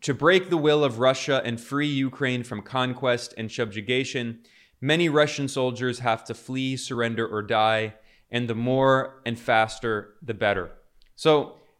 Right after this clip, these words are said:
we've seen m-, more and more of these comments growing, but they're particularly concerning coming from the foreign minister of Germany, considering that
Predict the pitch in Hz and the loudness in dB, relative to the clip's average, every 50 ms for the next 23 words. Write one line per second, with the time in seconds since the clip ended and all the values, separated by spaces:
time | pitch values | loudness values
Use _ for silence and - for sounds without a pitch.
0 | _ _ _ _ _ - - 151 151 151 - _ _ _ - 165 175 180 175 - | _ _ _ _ _ -20 -18 -16 -16 -16 -18 _ _ _ -4 -4 -2 -2 -2 -2
1 | 220 190 180 175 180 170 - - 196 208 196 226 233 226 214 190 180 175 170 170 | 0 0 0 -2 -4 -8 -10 -10 -8 -2 2 4 6 6 6 6 4 6 6 6
2 | 165 151 147 135 - - 156 143 139 131 123 110 - - 147 147 143 131 123 113 | 6 4 0 -2 -2 -2 -2 -2 -2 -2 -4 -6 -2 2 4 6 6 4 2 0
3 | 110 98 98 131 127 - 120 143 139 139 127 - 156 151 147 - 220 220 226 220 | -2 0 0 0 0 0 0 0 0 0 0 2 0 0 2 0 0 2 2 2
4 | 202 185 160 131 - 151 135 - - 165 160 151 139 127 123 117 - 151 147 143 | 4 4 2 2 0 -2 -2 0 2 2 2 2 0 0 -2 -4 -4 -4 -2 -2
5 | 143 135 123 - - 170 175 160 135 120 113 101 - - - _ _ _ _ - | -2 -4 -4 -2 0 2 2 2 2 0 -2 -6 -8 -16 -20 _ _ _ _ -10
6 | 131 127 - - 156 151 147 143 143 139 139 139 - 135 120 113 117 113 151 170 | -10 -6 0 4 4 4 4 4 2 2 0 0 0 -2 -2 -2 0 2 4 4
7 | 185 175 139 120 120 131 127 - 135 127 120 - 135 123 127 123 123 123 120 117 | 4 4 2 0 -2 -2 -4 -4 -6 -6 -4 -2 -2 0 0 0 0 0 2 2
8 | 110 104 - | 2 2 -2